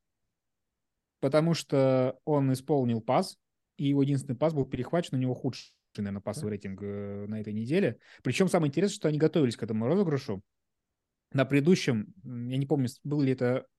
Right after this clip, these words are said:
Speaker 1: прямо розыгрыш до этого, или он был за несколько розыгрышей, когда Брэди получил фантастическое просто,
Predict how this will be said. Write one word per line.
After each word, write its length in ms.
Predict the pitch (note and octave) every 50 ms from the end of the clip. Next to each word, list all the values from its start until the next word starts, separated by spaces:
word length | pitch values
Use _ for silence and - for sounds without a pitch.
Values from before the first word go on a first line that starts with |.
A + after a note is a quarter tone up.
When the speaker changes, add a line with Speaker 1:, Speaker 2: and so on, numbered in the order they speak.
| _ _ _ _ _
Speaker 1:
прямо 280 | C#3+ C#3 B2+ B2 B2
розыгрыш 360 | B2+ C#3 C3 C3+ - B2 A2+
до 160 | A2+ B2 C3+ F3
этого, 280 | A#3 C4+ - E3+ C#3
или 240 | A#2+ A#2 A#2+ C#3+ E3
он 220 | D#3+ D3 C#3+ C3+ B2+
был 140 | C#3 C#3 B2+
за 100 | B2+ C3
несколько 320 | C3+ B2 - A2 - -
розыгрышей, 520 | G2+ G2+ G2 - F#2+ G#2 - - A#2 G#2+ - - - - - -
когда 220 | C3+ C3+ B2+ B2+
Брэди 320 | A#2+ B2 C#3+ E3+ F#3 D#3+ C#3
получил 440 | - B2 C3 C3 B2+ - D#3 C#3+ - - - _ _ _
фантастическое 720 | - D#3+ D#3+ D3+ D#3+ C#3+ - - F3 C#3+ - - - C3+ B2
просто, 320 | A2 B2+ A#2+ - - -